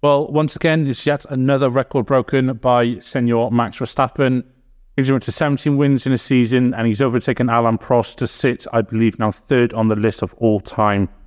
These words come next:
race winners at the grand old age of twenty-six.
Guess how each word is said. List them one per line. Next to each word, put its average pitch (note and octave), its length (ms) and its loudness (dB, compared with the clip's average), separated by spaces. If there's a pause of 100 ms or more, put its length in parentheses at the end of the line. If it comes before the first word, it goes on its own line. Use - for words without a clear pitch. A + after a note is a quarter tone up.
(520)
race G#2+ 300 0
winners G2+ 480 0
at G#2+ 140 -6
the G#2 80 -6
grand G2+ 200 -2
old F#2+ 140 0
age F#2+ 180 -6
of - 80 -10
twenty-six. - 840 -10